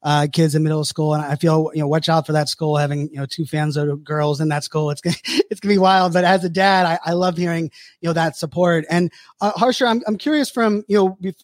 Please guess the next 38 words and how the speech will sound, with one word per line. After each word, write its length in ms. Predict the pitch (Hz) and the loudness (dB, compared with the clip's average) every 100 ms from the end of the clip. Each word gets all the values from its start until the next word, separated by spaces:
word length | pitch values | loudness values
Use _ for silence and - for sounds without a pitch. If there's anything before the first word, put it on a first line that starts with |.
| 196 | -4
we're 120 | 220 | -2
gonna 100 | 233 | 0
tap 240 | 226 214 | 2 2
into 100 | 214 | 2
the 80 | 196 | 0
project 400 | 196 180 170 165 | -2 -2 -4 -6
here 160 | 175 170 | -4 -4
in 80 | |
a 40 | 165 | -4
minute, 280 | 175 156 - _ _ _ | -6 -6 -10 _ _ _
but 100 | - | -4
I'm 160 | 202 202 | -2 0
curious 320 | 302 330 302 | 2 2 2
from 220 | - 220 | 0 0
a, 240 | 202 175 175 160 | 2 0 -4 -10
a 80 | |
collaboration 920 | 151 208 190 208 220 214 190 202 185 | -8 -4 0 2 4 2 2 0 -2
perspective 560 | 170 160 - 160 135 151 | -4 -6 -4 -4 -4 -6
amongst, 560 | 165 170 180 - - _ - - | -4 -2 -2 -4 -8 _ -20 -10
you 120 | 175 | 0
know, 80 | 180 | 0
the 120 | 170 | 0
team, 440 | 160 - 196 160 139 | -4 -4 -2 -2 -2
right? 180 | 175 180 | -2 -2
Everyone's 460 | 180 220 240 226 - | 0 2 4 2 0
kind 160 | 214 196 | -2 -2
of 100 | 175 | -2
working 320 | 196 190 196 | -2 0 -2
in 80 | 190 | -2
different 260 | 180 180 | -2 -2
ways. 380 | 185 185 185 - - _ _ _ _ | 0 0 0 -4 -14 _ _ _ _
You're 340 | 196 175 170 | 2 2 2
content 400 | - 233 220 208 | 0 0 2 0
creators, 340 | 208 202 190 | 0 0 0
you 60 | 170 | 0
guys 140 | 180 | -2
have 160 | 170 156 | -2 0
businesses. 600 | 202 208 202 202 185 151 | 0 0 -2 -2 -4 -6